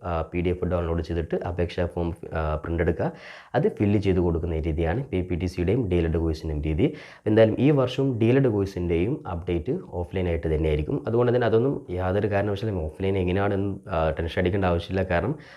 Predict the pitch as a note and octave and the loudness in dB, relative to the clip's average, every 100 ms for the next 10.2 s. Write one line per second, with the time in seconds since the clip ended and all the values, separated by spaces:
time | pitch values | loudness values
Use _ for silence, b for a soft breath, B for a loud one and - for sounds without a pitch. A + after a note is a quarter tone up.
0 | B B G#2 A#2+ A#2 A2+ G#2+ G2 A2 A2 | B B 2 4 4 4 2 2 2 2
1 | G#2+ G#2 A2 G2 F#2 G#2 G2+ G2 G2+ G#2 | 2 2 0 -2 -4 -4 -2 0 0 0
2 | G2+ G2+ G2 F#2 F2 G#2+ D3+ - F#2+ F#2+ | -2 2 4 4 4 0 -6 -8 -4 -2
3 | F#2 F#2 F#2+ F2+ F2+ - - - F2 E2+ | -2 -4 -4 -2 -4 -6 -20 -12 -6 -4
4 | F2 G#2 A2 F2 F2 D#2+ F2 - F#2 E2+ | -6 -6 -8 -6 -6 -8 -12 -8 -4 -2
5 | E2 E2 E2 E2+ D#2+ E2 E2+ F3 B B | 0 0 -2 -2 0 2 2 0 B B
6 | B - A2 D#3+ - G#2+ A2 A2 A2 F#2+ | B 0 2 2 4 4 4 4 6 4
7 | G#2+ - A2 A2 A#2 G2 F#2+ G2+ G#2 G#2+ | 2 -2 0 2 2 2 0 -2 0 2
8 | A#2 G#2+ F#2 A#2+ A#2 A2+ G#2 F2+ F#2+ F2+ | 0 -2 -2 2 4 2 0 -2 -2 0
9 | F#2 F2 F2 G2 F2+ F2 F2 F2 - E2+ | 0 -2 -2 -2 -2 -2 -2 -2 -4 -2
10 | A2 | -2